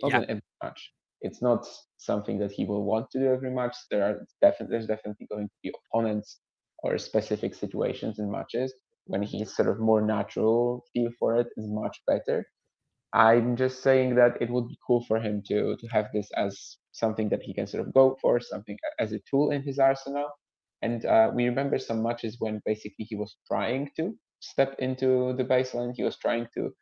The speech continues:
Speaker 1: stand closer to the baseline in order to counteract the opponent who was, for example, like, serve and volleying against him so
Speaker 2: Yeah.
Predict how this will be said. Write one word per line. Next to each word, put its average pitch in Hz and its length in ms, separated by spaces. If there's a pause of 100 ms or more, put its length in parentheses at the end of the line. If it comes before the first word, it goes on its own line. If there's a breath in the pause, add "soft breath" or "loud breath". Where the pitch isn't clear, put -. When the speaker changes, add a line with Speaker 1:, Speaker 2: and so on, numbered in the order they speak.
(140)
Speaker 1:
stand 117 340
closer 123 320
to - 100
the 117 100
baseline 120 440
in 107 80
order 107 180
to 107 140 (100)
counteract 107 480 (160)
the 104 220 (340)
opponent 113 480
who 107 80
was, 107 200
for - 120
example, 104 420
like, 101 180
serve 107 200
and 101 140
volleying 110 340
against 117 340
him 110 100
so - 180
Speaker 2:
Yeah. 107 120